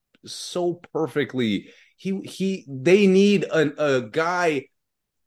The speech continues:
like, they need his outlet passes. They need his I Q, his leadership, his composure. He's still a good rebounder. Like,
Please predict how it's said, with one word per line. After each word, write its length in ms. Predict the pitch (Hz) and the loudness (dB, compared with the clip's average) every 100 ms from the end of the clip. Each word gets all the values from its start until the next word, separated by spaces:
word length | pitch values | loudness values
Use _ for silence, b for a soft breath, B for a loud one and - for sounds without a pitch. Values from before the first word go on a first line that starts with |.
| - | -10
like, 220 | 156 135 | -8 0
they 160 | 185 | 2
need 240 | 202 196 208 | 2 2 2
his 300 | 175 185 185 | 4 4 2
outlet 480 | 156 208 202 190 - | 0 0 2 0 0
passes. 640 | 160 147 143 - 135 123 | 0 2 2 -2 -6 -6
They 160 | 147 202 | -4 -2
need 160 | 208 | 0
his 120 | 196 180 | -2 0
I 140 | 190 | -2
Q, 580 | 165 - - 220 220 180 | -4 -18 -8 -4 0 0
his 160 | 160 151 | 0 -2
leadership, 800 | 202 220 202 180 - 175 151 - | -2 -2 0 0 0 0 0 -2
his 140 | 160 | -12
composure. 1040 | - 185 170 _ 196 226 214 175 170 131 B B | -12 -14 -14 _ -4 -2 -4 0 2 0 B B
He's 200 | 190 185 | -6 -4
still 440 | - - 226 233 220 | -6 -4 4 4 4
a 40 | |
good 260 | 139 196 196 | 2 2 2
rebounder. 840 | 185 226 202 185 165 160 143 135 | 0 -4 2 2 2 2 0 0
Like, 260 | 170 170 | -2 -6